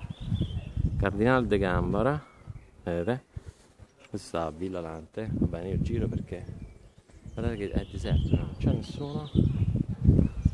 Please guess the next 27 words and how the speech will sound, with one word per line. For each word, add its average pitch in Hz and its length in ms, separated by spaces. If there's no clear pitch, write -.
Qui - 120
è 92 120
domenica, 104 600
ci - 60
dovrebbe - 300
essere - 260
un - 80
po' - 80
di - 100
turisti, - 460
no? 101 240
Invece - 200
proprio - 320
zero, 90 300
non - 160
sa 104 140
nemmeno 110 320
i - 60
pullman - 440
ce - 120
li - 80
portano, - 460
non - 140
lo - 100
so 98 200
perché, - 260
boh. - 220